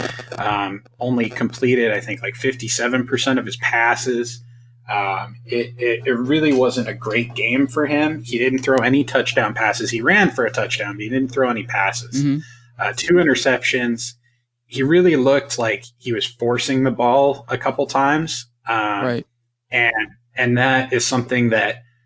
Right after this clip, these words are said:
Speaker 1: really he's, he's kind of tried to learn from. I mean, I, I think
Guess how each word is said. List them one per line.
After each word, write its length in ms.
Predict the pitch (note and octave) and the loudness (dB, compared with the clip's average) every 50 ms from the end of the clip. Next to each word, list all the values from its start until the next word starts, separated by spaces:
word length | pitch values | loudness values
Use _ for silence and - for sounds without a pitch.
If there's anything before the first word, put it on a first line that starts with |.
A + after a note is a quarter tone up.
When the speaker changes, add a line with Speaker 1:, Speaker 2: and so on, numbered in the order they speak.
| _ _ _ | _ _ _
Speaker 1:
really 320 | C#3 G3+ C4 F#3+ D3 B2 | 0 0 2 2 2 0
he's, 340 | - A#2+ B2+ A#2+ A#2 - - - | 0 0 0 0 0 -2 -4 -6
he's 340 | - C3 A#2+ - - - - _ | -4 -4 -4 -4 -4 -8 -10 _
kind 300 | - - - D#3 D3 C#3 | -6 -2 0 0 2 2
of 200 | C3 A#2+ A#2+ - | 2 0 -2 -4
tried 380 | - - - C#3+ C#3+ C#3+ C3 - | -4 -2 0 2 2 2 0 0
to 80 | - G#2+ | -4 -6
learn 380 | G#2 G#2+ A2 B2 C3 B2+ G#2+ | -4 -4 -2 0 0 0 0
from. 300 | - - - F#2 F#2 - | -2 -6 -12 -12 -12 -12
I 80 | G2 G2+ | -12 -8
mean, 240 | A2 A#2+ A#2+ A#2 - | -4 -4 -4 -4 -2
I, 100 | - B2 B2 - - | -6 -6 -6 -6 -10
I 40 | B2 | -12
think 320 | - - F#3 F3+ C3 - | -2 0 0 0 0 -2